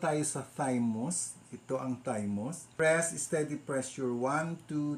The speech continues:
three, four, five seconds. Release. Press ulit, ikot. One, two, three, four, five. Balik. One, two, three, four, five. Release.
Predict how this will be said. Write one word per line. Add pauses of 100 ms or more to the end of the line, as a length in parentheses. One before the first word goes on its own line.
three,
four,
five
seconds.
Release. (400)
Press
ulit,
ikot.
One,
two,
three, (160)
four, (160)
five.
Balik. (160)
One,
two,
three, (160)
four, (160)
five. (560)
Release.